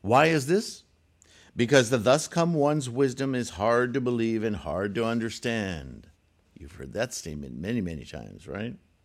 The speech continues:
The living beings who were converted at that time, as numerous as the sands of the incalculable Ganges rivers is, are you yourselves. See, he's taking this fable, this parable,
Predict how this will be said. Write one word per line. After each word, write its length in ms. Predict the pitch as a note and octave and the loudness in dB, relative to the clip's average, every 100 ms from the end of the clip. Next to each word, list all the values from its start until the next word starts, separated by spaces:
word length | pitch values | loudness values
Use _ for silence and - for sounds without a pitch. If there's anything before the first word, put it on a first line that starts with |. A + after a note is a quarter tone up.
| _ _ _ _ - - - - - - - - | _ _ _ _ -20 -20 -20 -20 -20 -20 -18 -14
The 120 | F2+ B2+ | 6 8
living 360 | C3 C3+ C3 | 10 8 6
beings 440 | B2+ C3+ D#3 F#3 F3+ | 6 4 2 0 0
who 440 | A2 G#2 G2 F#2+ | 2 2 2 2
were 240 | G2+ G2+ | 2 2
converted 560 | F2+ G#2+ F2+ A#2+ B2 C3+ | 0 -4 2 4 6 4
at 160 | B2 F#2+ | 2 2
that 240 | B2 - | 0 2
time, 680 | B2 C3 D3 D#3 E3+ E3 - | -2 0 0 -4 -6 -10 -6
as 220 | G2 F2 | -4 -2
numerous 460 | F#2 C3 B2+ C3 - | 2 4 4 2 0
as 160 | B2 | -2
the 100 | A2 | -2
sands 380 | A2 C3 B2+ B2 | -2 0 0 -2
of 120 | A#2+ | -2
the 120 | G#2+ A2+ | -2 -2
incalculable 800 | G#2+ A#2 C#3 D3+ F3+ D3 A2 F#2+ | -2 0 -2 0 0 2 0 0
Ganges 480 | G2+ F2 D2+ D#2 | -2 -2 -6 -6
rivers 380 | D#2 F2+ F2 D#2+ | -6 -4 -6 -6
is, 300 | G2 G2 F#2 _ _ _ _ _ _ _ | -6 -6 -10 _ _ _ _ _ _ _
are 220 | G#2+ G#2 | -2 0
you 720 | G#2 F#2+ C3+ D#3 E2+ E2+ G#2+ G#2+ _ | 0 -2 0 0 0 -4 -6 -12 _
yourselves. 1300 | - G2+ G#2+ G#2 - D3+ C#3 A#1 G1+ G1+ G1+ G1+ - - _ _ _ _ _ _ _ _ _ | -6 0 0 0 -4 -8 -8 -10 -12 -16 -18 -20 -20 -20 _ _ _ _ _ _ _ _ _
See, 220 | - A2 | -4 -2
he's 160 | F#2 | -4
taking 480 | - G#2+ A2 B2 A#2 | -6 -6 -4 -2 0
this 200 | G#2+ - | 0 -4
fable, 640 | - C3+ C#3+ B2+ G2 F#2 F#2+ | -6 -2 0 0 0 -4 -4
this 200 | F#2+ - | -6 -8
parable, 720 | - B2+ D3 A2 E2 D#2 | -10 -6 -2 -2 -4 -8